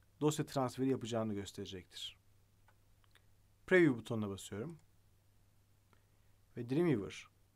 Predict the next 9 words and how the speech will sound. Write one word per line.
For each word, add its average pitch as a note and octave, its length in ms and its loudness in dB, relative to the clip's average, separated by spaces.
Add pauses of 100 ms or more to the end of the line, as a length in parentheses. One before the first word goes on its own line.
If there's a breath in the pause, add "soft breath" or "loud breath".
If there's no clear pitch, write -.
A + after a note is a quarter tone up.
(2000)
listelemiş D#3 500 2
olduğu B2 260 6
dosyaları A2+ 600 -2 (180)
karşıdaki D3 420 0
sunucunun A2+ 380 -4
içine D#3 240 -6
koyması B2 380 -6
gerektiğini F#2 380 -10
söylüyor. - 400 -16